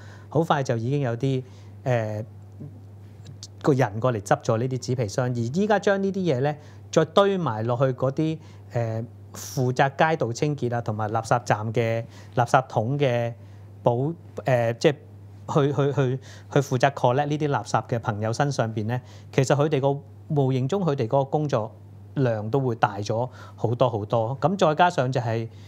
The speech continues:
呃，嗰個叫做垃圾堆填區嘅吞吐量啦。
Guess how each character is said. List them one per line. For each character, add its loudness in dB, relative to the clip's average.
呃， 0
嗰 6
個 4
叫 0
做 0
垃 2
圾 2
堆 2
填 -6
區 0
嘅 0
吞 0
吐 0
量 -4
啦。 -4